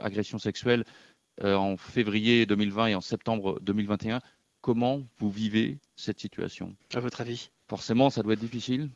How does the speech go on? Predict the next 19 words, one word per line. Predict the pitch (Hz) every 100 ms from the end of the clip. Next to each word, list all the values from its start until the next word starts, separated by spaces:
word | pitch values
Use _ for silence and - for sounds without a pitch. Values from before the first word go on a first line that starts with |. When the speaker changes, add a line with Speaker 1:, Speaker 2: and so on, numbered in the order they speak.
| _
Speaker 2:
Difficile, | 117 117 - 123 - 147 160
pas | - 117
agréable, | 117 117 123 160 147 - -
encore | - 127
moins | 131 135
pour | 139 113
ma | 110
famille | 107 117 135 127 _
et | -
toutes | - 123
les | 120
personnes | - - - 127 127 110 -
qui | -
me |
sont | - 113
proches, | - 131 143
qui | 120
me |
sont, | - - 113 120